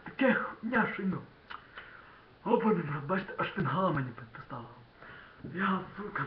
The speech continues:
неї веду, веду, блядь, за воровку! Веду, веду! Раз тихо в курчі, люп! Вже бичка, сука, почула. Я, ви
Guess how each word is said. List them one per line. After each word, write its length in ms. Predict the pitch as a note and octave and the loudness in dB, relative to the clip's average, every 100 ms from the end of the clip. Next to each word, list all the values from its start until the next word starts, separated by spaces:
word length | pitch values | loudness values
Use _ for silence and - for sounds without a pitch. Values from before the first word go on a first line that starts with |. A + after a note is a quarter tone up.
| E3+ | -2
неї 220 | G3+ F#3+ | 0 0
веду, 580 | D3+ D3+ F3+ F#3 G3 D3 | 0 4 6 8 8 6
веду, 340 | E3+ C4 C4+ C#4 | 0 2 2 2
блядь, 160 | B3 - - - - - | 0 -4 -8 -16 -8 8
за 80 | A3 | 12
воровку! 1040 | A#3 C4 D4 C#4 - - C4 A3+ F3+ C#3+ - - - - - | 12 12 12 12 12 8 10 12 10 8 -4 -14 -16 -14 -6
Веду, 520 | - - F4 F4+ D#4 | -2 12 12 12 12
веду! 520 | C4 - F#4+ E4 D4 - - - - | 12 10 12 12 12 4 -12 -20 4
Раз 180 | D4+ E4 - | 12 12 12
тихо 220 | F4+ F4 | 10 12
в 120 | E4+ | 12
курчі, 500 | - - - D#4+ A4 | 12 12 12 12 12
люп! 460 | D4+ G4+ G#4+ G#4+ - - - - - | 12 12 12 12 12 2 -6 -8 -6
Вже 160 | - B3 | 4 6
бичка, 580 | G3+ - - - C#3+ C#3 - | 6 0 -2 2 2 2 -2
сука, 180 | D3+ - | -8 -8
почула. 800 | C#3+ D#3+ - - D3+ C#3+ C#3+ D3 - - - - - - - - - - - | -2 -2 0 -2 0 0 -2 -4 -10 -18 -16 -16 -16 -20 -20 -20 -20 -16 4
Я, 220 | E3+ B3 | 8 10
ви 200 | G3+ - | 8 2